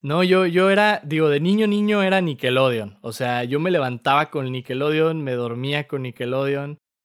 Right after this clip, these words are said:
era todo el día Nickelodeon. Creo que el único otro canal que no veía que fuera Nickelodeon era, eh, Televisa, pero porque quería ver las novelas de niños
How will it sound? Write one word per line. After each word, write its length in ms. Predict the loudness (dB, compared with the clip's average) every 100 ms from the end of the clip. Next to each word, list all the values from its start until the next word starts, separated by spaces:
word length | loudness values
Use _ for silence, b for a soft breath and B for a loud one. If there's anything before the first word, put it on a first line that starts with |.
| -10
era 260 | -8 -6
todo 140 | -2 -2
el 100 | 0
día 100 | -2
Nickelodeon. 600 | -4 -6 -4 -2 -4 -4
Creo 180 | -8 -4
que 100 | -2
el 60 |
único 280 | 0 -2 -2
otro 260 | -2 -2 -6 _ _ _
canal 420 | -4 -2 -2 -4
que 100 | -4
no 120 | -4
veía 280 | -2 -2 -2
que 180 | -4 -6
fuera 260 | -4 -6 -6
Nickelodeon 540 | -6 -6 -4 -4 -4
era, 320 | -4 -4 -4 -10 _ _ _
eh, 400 | -8 -6 -6 -8 -6
Televisa, 720 | -4 -2 -2 -2 0 -2 -2
pero 540 | -4 -2 -2 -4 -8 -14 _ -8
porque 380 | -8 -6 -12
quería 240 | -6 -2 0
ver 120 | 0
las 120 | -2
novelas 400 | -2 -4 -2 -2
de 80 | -4
niños 560 | -2 -2 -2 -4 -10